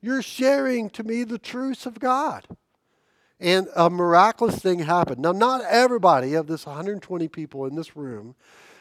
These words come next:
were totally moved. Some of them were skeptics. Some of them, uh, mocked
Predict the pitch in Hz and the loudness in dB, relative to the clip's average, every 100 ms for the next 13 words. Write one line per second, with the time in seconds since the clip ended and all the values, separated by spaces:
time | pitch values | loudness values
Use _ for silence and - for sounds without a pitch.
0 | - 165 - 185 180 185 196 202 113 - | -6 -4 0 0 2 2 2 0 0 -2
1 | 208 240 262 226 214 185 160 - - 208 | 0 2 2 0 -2 -6 -10 -12 -8 -6
2 | 202 _ - - - _ _ _ _ _ | -8 _ -20 -20 -20 _ _ _ _ _
3 | - 214 226 220 131 127 131 _ _ _ | -2 4 4 4 0 -2 -6 _ _ _
4 | - 120 113 123 127 151 180 135 - - | -6 -4 -4 -4 6 8 8 6 -2 -20